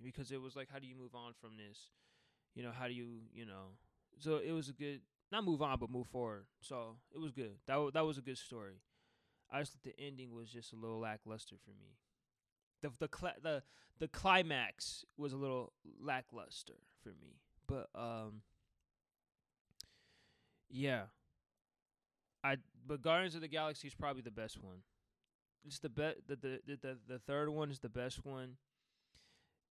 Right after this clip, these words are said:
It goes, it, like, the order is crazy because they've, like, that's probably the best series. That or Spider-Man is probably the best series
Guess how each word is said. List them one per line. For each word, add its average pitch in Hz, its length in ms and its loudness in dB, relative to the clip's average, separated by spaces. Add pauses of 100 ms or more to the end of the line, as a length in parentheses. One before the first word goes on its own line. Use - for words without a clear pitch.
It 143 100 -2
goes, 131 460 0 (140)
it, 147 200 -6
like, 180 180 0 (100)
the 185 80 -8
order 240 380 4
is 190 120 2
crazy 170 640 4
because 175 540 2 (160)
they've, 208 220 -2
like, 190 240 0 (580)
that's 202 220 10
probably 226 280 6
the 160 100 2
best 151 260 -2
series. 123 440 -6 (1120)
That 202 300 6
or 175 120 2
Spider-Man 135 720 4 (1800)
is 151 140 2
probably 175 400 4
the 147 100 -4
best 143 280 -4
series 120 460 -6